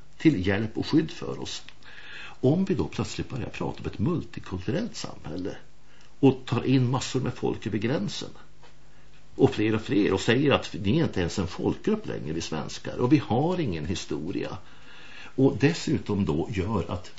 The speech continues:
folks uppmärksamhet eh, på vad som händer med det ekonomiska,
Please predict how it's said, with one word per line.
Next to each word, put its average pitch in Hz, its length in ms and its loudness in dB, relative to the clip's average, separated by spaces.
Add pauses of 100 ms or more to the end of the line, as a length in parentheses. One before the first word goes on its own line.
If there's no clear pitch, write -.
(140)
folks - 640 0
uppmärksamhet 110 1080 -4 (920)
eh, 85 320 2 (1000)
på 95 220 4
vad 87 160 -2
som 101 140 0
händer 87 560 -2
med 82 220 -2 (100)
det 87 120 -4
ekonomiska, 95 920 -2